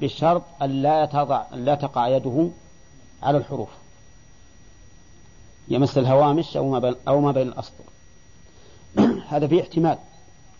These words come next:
وفيه وجه للشافعية على أن المحرم هو مس نفس الحروف فقط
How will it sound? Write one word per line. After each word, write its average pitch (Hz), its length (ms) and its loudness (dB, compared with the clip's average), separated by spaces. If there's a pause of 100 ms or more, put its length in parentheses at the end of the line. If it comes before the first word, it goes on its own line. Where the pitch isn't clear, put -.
(320)
وفيه 127 220 2
وجه 135 260 0
للشافعية 131 560 -4
على 131 200 -2
أن 131 120 -2
المحرم 147 520 -2 (840)
هو 139 100 2
مس 147 400 -4 (100)
نفس 160 380 0
الحروف 143 420 0 (120)
فقط 135 380 -2